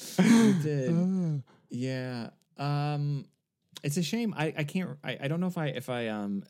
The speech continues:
Speaker 1: I don't know if I have the gumption to, to just thinking about math. I was trying to think of what's, like, a film about math.
Speaker 2: I,
Speaker 1: And
Speaker 2: I
Speaker 1: I,
Speaker 2: know
Speaker 1: and
Speaker 2: there's
Speaker 1: I
Speaker 2: a good film about math, actually. It was with
Speaker 1: All right.
Speaker 2: Gwyneth Paltrow and Jake, uh, Gyllenhaal called
Speaker 1: Okay.
Speaker 2: Proof.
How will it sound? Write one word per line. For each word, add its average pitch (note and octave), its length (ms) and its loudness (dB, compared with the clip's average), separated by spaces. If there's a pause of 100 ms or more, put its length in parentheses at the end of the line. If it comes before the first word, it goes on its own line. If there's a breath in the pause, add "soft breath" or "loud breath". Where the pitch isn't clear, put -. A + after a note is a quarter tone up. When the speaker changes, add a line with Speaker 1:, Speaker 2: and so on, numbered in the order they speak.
(160)
Speaker 1:
I - 60 -4
don't C3+ 80 0
know D3 40 0
if C#3+ 60 0
I C#3+ 40 0
have C3 120 -2
the A#3 60 -4
gumption A2 500 -4
to, G2+ 200 -4 (120)
to G2+ 420 -2 (100)
just A#2 180 -6
thinking A2+ 180 -4
about G2+ 200 -2
math. G2+ 360 -4 (140 loud breath)
I - 60 -12
was C3+ 80 -6
trying E3 120 0
to D3+ 60 0
think D3 120 2
of B2+ 60 0
what's, B2 140 -2
like, B2+ 80 -2
a A2 40 -2
film A2+ 200 -4
about G#2 240 -2
math. G2 400 -6 (220 soft breath)
Speaker 2:
I, D#3+ 160 6
Speaker 1:
And - 80 4
Speaker 2:
I G3+ 60 8
Speaker 1:
I, - 40 12
Speaker 2:
know A#3+ 80 12
Speaker 1:
and A#3+ 100 10
Speaker 2:
there's B3+ 160 10
Speaker 1:
I B3 40 8
Speaker 2:
a - 20 8
good A3 160 8
film G#3 200 8
about D3 240 8
math, B2 280 4
actually. A2+ 560 0 (180)
It D3 140 0
was C#3 140 2
with D3 180 4
Speaker 1:
All A2 60 0
right. E3 120 8
Speaker 2:
Gwyneth E3 120 4
Paltrow D#3 460 6
and C3 140 4
Jake, C3 400 2 (260)
uh, A2 300 -2
Gyllenhaal G#2 720 -2
called G2+ 320 -4 (140)
Speaker 1:
Okay. A#2 220 -2
Speaker 2:
Proof. A#2+ 360 2